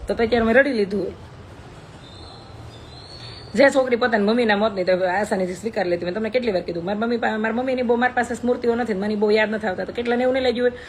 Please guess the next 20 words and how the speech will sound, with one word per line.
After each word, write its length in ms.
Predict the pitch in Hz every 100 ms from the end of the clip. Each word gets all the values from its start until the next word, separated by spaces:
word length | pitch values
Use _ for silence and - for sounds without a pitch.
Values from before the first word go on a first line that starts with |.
| - -
તો 80 | 208
કૃષ્ણાબેન 460 | 247 247 226 233
તો 120 | 220
જો 140 | 220 233
કેવા 300 | 247 262 190
કહેવાય, 220 | 185 180
લાગણીહીન 500 | 196 220 233 220 202
કહેવાય, 220 | 202 196
એને 120 | 185
મમ્મી 340 | 180 190 220 185
યાદ 180 | 185 175
નથી 120 | 180
આવતા. 120 | 165
એટલે 120 | 170
અરે 80 | 196
ભાઈ 140 | 196
નથી 220 | 240 269 269
આવતા, 220 | 254 262
નથી 260 | 311 -
આવતા, 280 | 190 165 -